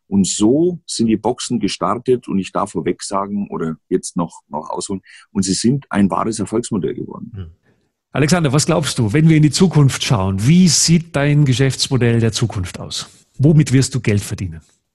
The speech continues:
Speaker 1: Das heißt also, mein Geschäftsmodell für die nächsten achtzehn Monate ist durchhalten. Schauen, dass wir natürlich mit, mit, äh, Kosten und vor allem den, den entsprechenden Einsatz es schaffen, die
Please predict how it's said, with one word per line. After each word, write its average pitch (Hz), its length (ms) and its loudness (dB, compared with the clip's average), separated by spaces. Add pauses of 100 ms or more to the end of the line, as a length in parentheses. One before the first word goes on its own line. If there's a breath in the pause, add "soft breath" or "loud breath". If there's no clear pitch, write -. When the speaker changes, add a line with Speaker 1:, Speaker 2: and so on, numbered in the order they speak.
(360)
Speaker 1:
Das 107 200 0
heißt 131 280 -2
also, 117 200 -2
mein 110 160 0
Geschäftsmodell 117 800 -2
für 101 320 0 (580)
die 104 80 2
nächsten 107 460 0
achtzehn 107 340 -4
Monate 110 340 0
ist 104 300 -6
durchhalten. 139 640 -6 (1300 loud breath)
Schauen, 127 400 0
dass 123 240 -2
wir 123 100 0
natürlich 123 560 -4
mit, 107 400 -4
mit, 104 380 -2
äh, 95 560 2 (360)
Kosten 139 500 -4
und 110 220 -2
vor - 160 -6
allem 101 160 -2
den, 101 300 2
den 95 300 0
entsprechenden 104 580 -2
Einsatz 123 640 -2 (420 loud breath)
es - 460 -4
schaffen, 127 640 -4
die 98 160 0